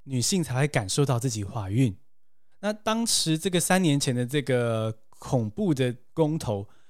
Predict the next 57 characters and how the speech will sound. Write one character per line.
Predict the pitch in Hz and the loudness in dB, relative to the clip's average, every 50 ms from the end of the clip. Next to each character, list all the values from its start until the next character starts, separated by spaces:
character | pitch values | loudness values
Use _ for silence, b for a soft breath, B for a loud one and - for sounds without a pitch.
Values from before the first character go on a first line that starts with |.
| - - - | -20 -18 -10
是 | - - 180 | -6 -2 0
幸 | - - - 220 190 | 0 2 2 0 0
好 | 156 139 135 123 | 0 0 0 0
有 | 120 120 | 0 0
很 | 117 127 113 | -2 -2 -2
多 | 104 139 143 | 0 0 0
的 | 135 139 131 127 123 120 | 2 2 2 2 0 -2
妇 | - - 190 | -4 -4 -6
科 | 170 - 170 165 156 | -4 0 2 2 2
医 | 156 156 156 | 2 0 0
师 | 147 - - 143 139 139 | 0 0 2 2 0 0
纷 | 131 - 160 156 160 | 0 0 0 0 0
纷 | 156 - 147 147 151 | 0 0 0 0 0
的 | 135 139 127 120 117 110 - - | 0 0 0 0 0 -2 -6 -10
反 | - - - 131 104 95 92 92 | -6 -4 -4 -4 -2 -6 -12 -6
对， | - 156 143 107 92 | 0 2 2 2 0
哦， | 104 107 113 104 98 | -2 -6 -6 -6 -6
说 | - - 135 131 131 | -4 -2 0 0 0
这 | - 147 | 0 0
样 | 139 131 123 110 | 0 0 -2 -4
子 | - 117 | -6 -6
是 | 107 - 139 | -4 -4 -4
不 | 131 - 180 | -2 -2 -2
合 | 165 - 135 135 | 0 0 0 0
理 | 131 135 | 2 0
的， | 120 117 120 110 B B B B B B B | 0 0 0 -2 B B B B B B B
因 | B 160 | B 2
为 | 170 | 2
很 | 170 147 156 131 | 2 2 2 2
多 | 165 190 | 2 2
的 | 190 180 | 2 0
胎 | - - 180 185 185 | 0 2 2 4 4
儿 | 165 | 4
问 | 151 175 190 170 | 4 4 2 0
题 | 151 - 135 127 123 | 0 0 0 0 0
是 | 127 - - 175 170 156 | 0 -2 -2 -2 0 0
甚 | - - 190 165 151 | 0 0 0 0 0
至 | - 165 | 0 2
要 | 160 165 156 147 | 2 2 2 2
到， | 139 - 165 156 139 131 - - | 0 2 0 0 0 -2 -6 -8
呃， | - 143 131 131 | -4 -2 -2 -2
怀 | - - 143 147 | 0 0 2 2
孕 | 175 190 | 2 2
的 | 170 156 | 0 0
第 | 151 - 196 175 | 0 0 0 2
十 | 151 - - - 139 | 2 2 2 0 0
一 | 160 208 220 | 0 0 -2
周 | 226 - 208 208 202 | 2 4 4 4 4
之 | 180 185 175 | 2 0 2
后 | 151 185 151 104 101 - - - - | 4 4 4 4 2 -4 -16 -20 -18
才 | - - 135 | -10 -6 -4
能 | 131 131 | -2 0
够 | 131 156 151 | 4 4 4
检 | 139 - 117 101 | 4 2 -2 -4
查 | 101 - 104 101 | -4 -6 -8 -6
出 | - - 165 165 | -4 -2 0 2
来， | 165 143 123 120 131 139 | 4 4 2 2 -2 -4